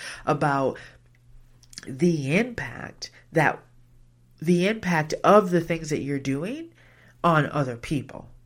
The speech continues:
right? So I would love, and I'm gonna be honest with you, and I'm sure that you probably feel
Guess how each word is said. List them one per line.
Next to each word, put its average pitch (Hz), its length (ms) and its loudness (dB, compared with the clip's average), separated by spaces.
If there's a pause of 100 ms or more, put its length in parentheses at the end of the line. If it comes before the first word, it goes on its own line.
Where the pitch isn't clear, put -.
(120)
right? 156 340 4 (240)
So 190 460 6 (260)
I 233 220 6
would 214 300 4
love, 139 520 2
and 170 140 0
I'm 214 320 -2
gonna 254 160 -2
be 147 160 -2
honest 131 340 -6
with 123 120 -8
you, 131 240 -4
and 190 120 0
I'm 202 140 0
sure 214 420 4
that 190 280 2
you 156 320 -2
probably 190 480 -2
feel 156 440 0